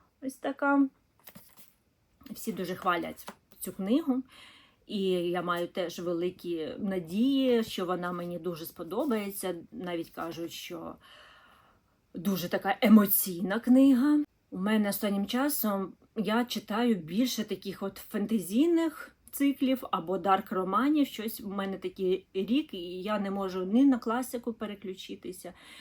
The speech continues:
ні на детективи. Щось я так закинула,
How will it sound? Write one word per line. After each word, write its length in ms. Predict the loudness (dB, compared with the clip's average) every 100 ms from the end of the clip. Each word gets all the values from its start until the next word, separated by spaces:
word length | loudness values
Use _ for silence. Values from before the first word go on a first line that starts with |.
| -20 -20 -2
ні 200 | 6 8
на 160 | 8 6
детективи. 760 | 4 2 0 0 2 4 4
Щось 520 | 2 -2 -2 0 0 -2
я 60 |
так 220 | -2 -4
закинула, 880 | -4 -8 0 2 2 0 0 -2 -4